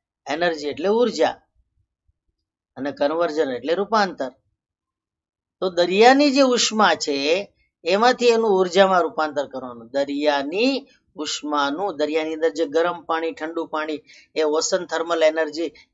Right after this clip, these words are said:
ત્યાં ટર્બાઇન મૂકીને ફેરવો તો તમને એનર્જી મળે, ઉર્જા મળે. તો દરિયાઈ ઉષ્માને વાપરીને ઉર્જા,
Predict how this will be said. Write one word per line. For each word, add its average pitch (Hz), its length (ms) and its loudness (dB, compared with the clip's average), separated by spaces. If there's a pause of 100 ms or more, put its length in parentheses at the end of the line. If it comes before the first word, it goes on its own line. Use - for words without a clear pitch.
(120)
ત્યાં 156 140 -2
ટર્બાઇન 160 420 0
મૂકીને 160 360 -6
ફેરવો 180 340 0
તો 147 120 -4
તમને 147 280 -8
એનર્જી 143 420 -4
મળે, 180 380 0 (120)
ઉર્જા 151 420 0
મળે. 165 260 0 (420)
તો 151 140 -2
દરિયાઈ 160 400 4
ઉષ્માને 160 640 -2
વાપરીને 160 640 -2
ઉર્જા, 147 680 0